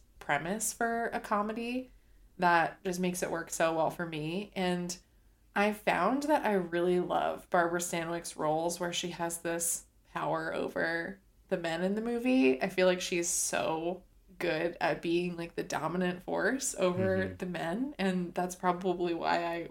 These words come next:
Speaker 1: really, really enjoy <laughs> watching her. And she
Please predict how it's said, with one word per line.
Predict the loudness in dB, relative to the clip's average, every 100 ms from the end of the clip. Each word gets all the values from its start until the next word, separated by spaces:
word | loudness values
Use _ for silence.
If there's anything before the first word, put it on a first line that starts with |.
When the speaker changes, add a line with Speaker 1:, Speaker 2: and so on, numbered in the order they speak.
| -6
Speaker 1:
really, | -6 -4 -6 -8 -12 -4
really | 0 2 2
enjoy | 2 2 2 2
<laughs> | 0
watching | -2 -2 -2 0
her. | 0 -2 -6 _ _ _ _
And | 4 6 6 6 -2 -12 _ _
she | -2 0 2 4 2 0 -4